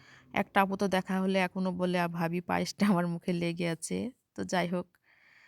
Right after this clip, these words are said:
সব খাবারগুলাই নাকি অনেক মজাদার হয়েছিল। তো তারপরে আমি তেমন কিছু সেভাবে দেখাতে পারি নাই, আর মেহমানরাও চলে এসেছিল।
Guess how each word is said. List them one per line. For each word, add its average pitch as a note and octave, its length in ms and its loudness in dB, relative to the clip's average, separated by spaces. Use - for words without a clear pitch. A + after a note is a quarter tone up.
সব G3 260 -2
খাবারগুলাই F3+ 480 2
নাকি F3+ 220 0
অনেক F3+ 220 0
মজাদার F#3+ 440 0
হয়েছিল। F3+ 440 -2
তো G#3+ 80 -4
তারপরে A3 420 4
আমি G#3+ 200 2
তেমন G3+ 280 0
কিছু - 380 -8
সেভাবে G3 400 0
দেখাতে F#3+ 400 -2
পারি F#3+ 220 -2
নাই, F#3+ 240 0
আর F#3 200 0
মেহমানরাও F#3 600 0
চলে G3 260 -2
এসেছিল। F#3+ 460 -4